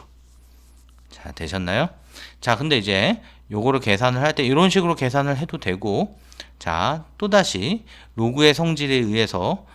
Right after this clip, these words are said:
자, 진수의 나눗셈은 로그의 뺄셈이 됩니다. 그래서 엘엔에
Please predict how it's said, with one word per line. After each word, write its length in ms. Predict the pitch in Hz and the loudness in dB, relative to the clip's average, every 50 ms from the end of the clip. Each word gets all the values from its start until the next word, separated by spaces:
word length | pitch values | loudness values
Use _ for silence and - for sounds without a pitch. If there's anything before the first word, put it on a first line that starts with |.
| - - - - - | -20 -20 -20 -20 -16
자, 140 | - - 87 - | -12 -12 -12 -10
진수의 540 | - - - 139 143 151 151 - 165 160 147 | -8 -6 -2 -2 0 0 -2 0 0 0 2
나눗셈은 760 | 131 98 87 107 127 120 - - 113 113 139 156 135 98 82 | 2 0 0 -2 -4 -4 -2 -2 -2 0 0 -2 -2 -2 -2
로그의 320 | 104 110 120 135 135 131 | -4 -4 0 0 -2 0
뺄셈이 480 | - 190 202 202 202 - 175 156 135 113 | 0 0 0 -2 -2 -4 -4 -4 -2 -2
됩니다. 400 | 104 92 85 82 76 80 76 78 | -2 -4 -4 -6 -8 -10 -10 -8
그래서 180 | 98 90 - 90 | -10 -10 -10 -8
엘엔에 560 | 82 92 101 120 117 107 92 90 120 196 | -8 -4 -2 -2 -2 -2 -2 -4 -4 -6